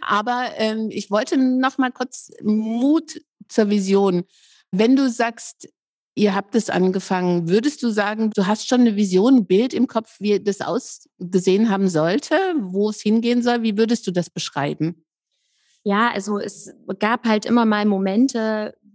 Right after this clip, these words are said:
Speaker 2: ne, wo einem so eine, ich nenne es jetzt mal Schnapsidee in den Sinn kommt und, äh, man sich vielleicht dann auch so ein bisschen freier was zusammen assoziiert, auch ein bisschen träumt und manchmal auch ein bisschen spinnt.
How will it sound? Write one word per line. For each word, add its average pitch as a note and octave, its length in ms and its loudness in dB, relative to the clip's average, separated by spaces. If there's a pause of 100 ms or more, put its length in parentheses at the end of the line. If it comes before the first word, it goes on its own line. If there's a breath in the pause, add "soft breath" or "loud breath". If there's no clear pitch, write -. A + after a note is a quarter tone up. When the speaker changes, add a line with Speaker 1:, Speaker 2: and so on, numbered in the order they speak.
(120)
Speaker 2:
ne, B3+ 240 2
wo A3+ 100 -2
einem G#3+ 200 0
so G3+ 140 -4
eine, F#3+ 340 -2 (140)
ich - 140 -20
nenne F3 120 -8
es - 60 -16
jetzt - 140 -12
mal D#3 100 -4
Schnapsidee G#3+ 840 0
in G3+ 160 2
den A3+ 100 0
Sinn C4 240 2
kommt A#3+ 320 -2 (480)
und, A3+ 440 2
äh, G#3+ 160 -2
man G#3+ 260 0
sich A3+ 220 -4
vielleicht G#3+ 400 -2
dann G#3 100 -2
auch G3+ 100 -8
so G#3+ 120 -4
ein G#3 40 -2
bisschen G3+ 260 -2
freier G#3 460 -2
was G3 220 -4
zusammen G3+ 360 -2
assoziiert, G3+ 640 -4
auch G#3+ 120 -4
ein A3 80 2
bisschen G3+ 320 -2
träumt G#3+ 340 0
und F3+ 180 -8
manchmal G#3 440 0
auch G3 100 -4
ein F#3 80 -6
bisschen F#3 280 -6
spinnt. D4 500 2